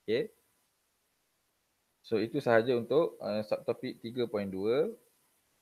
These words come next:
So, kita akan berjumpa dalam, dalam subtopik tiga point tiga lah.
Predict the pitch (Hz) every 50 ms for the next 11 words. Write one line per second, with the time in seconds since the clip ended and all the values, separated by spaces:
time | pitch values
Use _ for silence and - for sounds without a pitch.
0 | _ _ _ _ _ - 104 104 107 101 - 110 110 - 113 110 113 107 107 104
1 | 104 107 107 - 123 117 104 101 104 110 117 127 156 185 202 214 233 - _ _
2 | _ _ - 101 98 98 98 104 - - - - - - - - - 98 95 107
3 | 107 - 113 104 101 - 104 98 101 113 123 127 123